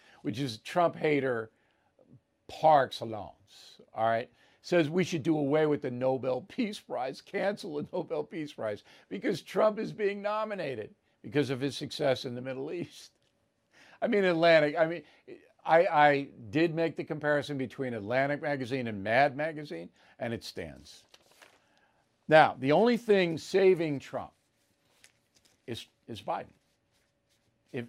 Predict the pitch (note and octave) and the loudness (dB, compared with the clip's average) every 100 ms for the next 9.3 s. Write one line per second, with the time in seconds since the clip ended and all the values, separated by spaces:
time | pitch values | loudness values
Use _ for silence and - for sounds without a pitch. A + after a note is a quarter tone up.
0 | - B2 G2 _ _ _ _ A2+ C3 F3+ | -8 -10 -12 _ _ _ _ -4 0 2
1 | G3+ G3 C#3+ C#3 C#3+ C#3 C#3 A#2+ - B2 | 2 -2 -4 0 2 2 0 -4 -12 -10
2 | A2+ A#2 D3+ E3 D#3+ D#3 C#3+ - A#2+ A2 | -6 -4 -4 -4 -2 0 -2 -6 -8 -8
3 | F2 E2+ - _ _ _ _ - B2+ B2+ | -10 -16 -20 _ _ _ _ -12 -10 -10
4 | - - E3 F#3+ F#3+ F#3 E3+ D#3+ F3 - | -8 2 2 2 0 -2 -2 -4 -4 -8
5 | E3 C#3+ - C#3 G2+ - _ _ _ _ | -12 -10 -6 -4 -6 -12 _ _ _ _
6 | _ _ _ _ - B2 A#2+ B2+ B2 A#2+ | _ _ _ _ -8 -6 -2 4 6 6
7 | C3 B2+ A#2 A2+ A2+ G#2+ - _ _ _ | 2 -4 -2 0 -2 -4 -12 _ _ _
8 | _ _ _ _ F3+ C#3+ F3+ G3 F#3+ F#3 | _ _ _ _ -6 2 4 6 6 6
9 | D3 C3+ C3+ | 6 4 2